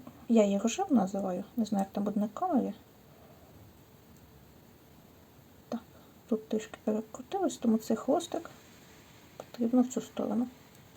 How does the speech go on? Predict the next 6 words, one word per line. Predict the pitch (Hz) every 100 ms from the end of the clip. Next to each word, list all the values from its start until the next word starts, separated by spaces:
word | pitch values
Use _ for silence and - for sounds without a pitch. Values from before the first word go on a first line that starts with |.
| - - - - - - - -
Ось, | 214 - -
щоб | - 220
такий | 240 214
вузлик | 190 202 -
був. | 247 247 - - - - - - - -
Є. | 220 180